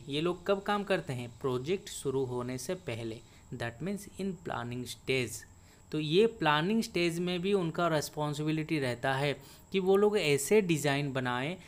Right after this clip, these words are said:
ऐसे process बनाएं, ताकि जो workman उस process, उस design के अंदर काम करे, उनका स्वास्थ्य और सुरक्षा सही रहे। उसके साथ-साथ responsibility of government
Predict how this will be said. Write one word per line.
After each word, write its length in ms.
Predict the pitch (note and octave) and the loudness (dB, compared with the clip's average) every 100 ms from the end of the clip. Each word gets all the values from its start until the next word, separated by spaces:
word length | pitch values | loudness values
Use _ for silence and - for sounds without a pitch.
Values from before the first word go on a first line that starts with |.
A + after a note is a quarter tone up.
| - - | -20 0
ऐसे 380 | D3+ D#3 D#3 A#3+ | 4 4 4 0
process 520 | A3+ D3+ C3 C#3+ - | 2 0 0 -4 -4
बनाएं, 420 | C#3 C3 B2+ D#3+ G#3 - - - | -6 -2 -2 -4 -6 -12 -10 0
ताकि 380 | C#3+ D3+ A3+ | 0 0 -2
जो 340 | F3+ C3+ D3+ G#3 | -4 -2 4 6
workman 640 | G#3+ D#3 C#3+ C3+ E3 E3 | 6 4 2 0 -2 -2
उस 240 | E3+ A3 A3+ | -2 -2 -2
process, 560 | D#3 D3 C3+ E3 D#3 | -2 -2 0 -4 -4
उस 220 | D#3+ E3+ | -4 -4
design 480 | E3 D3 C3+ C3+ C#3+ | -2 -4 -2 -2 -2
के 120 | C#3 | -2
अंदर 440 | E3 C#3 C3 C#3+ E3+ | -4 -2 -2 -2 -2
काम 320 | E3 B2 A#2 | -2 -4 -4
करे, 340 | A#2+ B2+ F#3 F#3 - - | -4 -4 -4 -8 -20 -8
उनका 560 | C3+ C3+ C3+ F3+ A3 A3+ - | -4 -4 -2 0 0 -4 -18
स्वास्थ्य 680 | - - C3 C3 - E3+ G#3 A3+ - - | -18 -4 -2 -2 -4 -4 -4 -6 -14 -6
और 160 | C3+ C3 | -6 -6
सुरक्षा 680 | - B2+ A#2+ A#2+ D#3+ G#3 A3+ - - - - - - - - - - | -6 -4 -4 -4 -4 -4 -6 -20 -20 -20 -20 -20 -20 -20 -20 -20 -10
सही 400 | - B2+ G#2 A#2+ | -6 -6 -6 -8
रहे। 280 | A2+ - - - - - - - - - - | -10 -16 -20 -20 -20 -20 -20 -20 -20 -14 -12
उसके 260 | B2 C#3 | -4 -4
साथ-साथ 500 | B2 C3+ B2+ - F3+ - - - - | -2 -4 -4 -2 -2 -4 -16 -20 -4
responsibility 920 | C3+ C#3+ - G#3 G#3 G#3 G3+ G3+ G3 | -2 -2 0 -2 -2 -2 0 0 0
of 180 | G3 F#3+ | -2 -2
government 720 | F3+ D3 C#3 C3+ B2 A2+ A2+ | -4 -2 -2 -2 -4 -6 -8